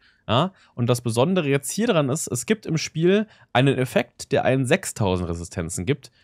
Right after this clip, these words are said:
Der heißt, äh, größere Behütung. Ähm, das Ding ist, solche Effekte kann man nicht mehrfach miteinander kombinieren. Aber dieser Trank hier ist ein eigener Effekt. Das heißt also,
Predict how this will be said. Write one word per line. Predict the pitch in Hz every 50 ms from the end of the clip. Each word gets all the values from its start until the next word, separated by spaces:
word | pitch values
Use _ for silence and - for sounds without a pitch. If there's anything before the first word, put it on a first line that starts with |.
| _ _ _ - -
Der | 107 107 107
heißt, | 117 123 135 - - -
äh, | 73 110 110
größere | 104 - 101 135 - 196 - 160 147 135
Behütung. | 120 117 131 196 214 - 120 98 95 117 165 - - - _ _ _ _ -
Ähm, | 110 113 113 120 123 131 123 _ _ _ _
das | - 220 -
Ding | - 180 202 214
ist, | 233 240 - -
solche | - 135 165 170 190 -
Effekte | 143 - - 165 165 - - 165
kann | - - 151 147
man | 147 143
nicht | 143 143 - -
mehrfach | 120 120 131 156 185 185 - - 107 90 - -
miteinander | 101 - - 82 87 85 85 82 82
kombinieren. | - - - 92 92 82 85 82 80 78 67 62 64 - _ _ _ _ _ _ _ -
Aber | - 131 202 285 285 165 110 101 117 160 208 208 _ _ _ _ _ _ -
dieser | 135 156 196 220 233 220
Trank | - - - 143 170 233 247 -
hier | - - 110 104 101 113 120 - -
ist | - - - - - - -
ein | 120 123 123 - - -
eigener | 156 196 254 262 202 156 113 95 85 69
Effekt. | 64 92 - - - - - - - _ _ _ _ _ _
Das | - 98 -
heißt | 107 104 131 185 226 - - -
also, | 127 127 135 135 160 180 202 240